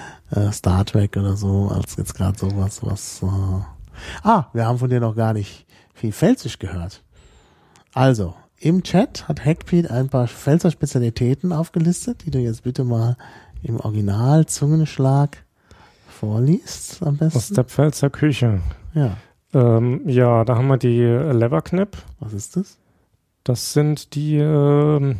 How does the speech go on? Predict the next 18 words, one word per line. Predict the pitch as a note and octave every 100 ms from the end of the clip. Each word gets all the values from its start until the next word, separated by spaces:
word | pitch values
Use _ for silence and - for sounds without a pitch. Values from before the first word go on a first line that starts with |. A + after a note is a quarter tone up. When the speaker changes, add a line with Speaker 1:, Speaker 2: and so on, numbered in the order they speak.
| -
Speaker 2:
Leberknödel. | C#3 C3+ B2 - A2 G#2+ G#2 -
Speaker 1:
Ah. | C#3 D#3+ G#2 _ _ _ _ - _ _ _ - - _ _
Speaker 2:
Äh, | A#2+ A2+ A2+
die | A2
Fleischknepp. | - B2 B2 - - F#3 - - - - - _ _ -
Speaker 1:
Mhm. | A2 G#2+ F3+ - _ - _ _ _ _ _ _ _ -
Speaker 2:
Dann, | A#2+ B2 B2+
ähm, | C3 C#3+ C#3 C3 C3 C#3+ C#4+ - -
den | B2 -
Zwiebelkuchen, | - B2+ C3 E3+ - F3+ F3+ F3
das | C3
ist | D#3 -
der, | B2+ A#2+ B2+ F3+ C#3+ E3
äh, |
Zwiebelkuchen. | - - C#3 E3 - F#3 C4 A#3 - - _ _ _ _ -
Speaker 1:
Mhm. | - F#2+ G#2+ G3 _ _ _ _ _ _ _ _ _ -
Speaker 2:
Und, | C3 B2+ B2+ B2+
ähm, | D3+ C3+ C3+ C3+ C3+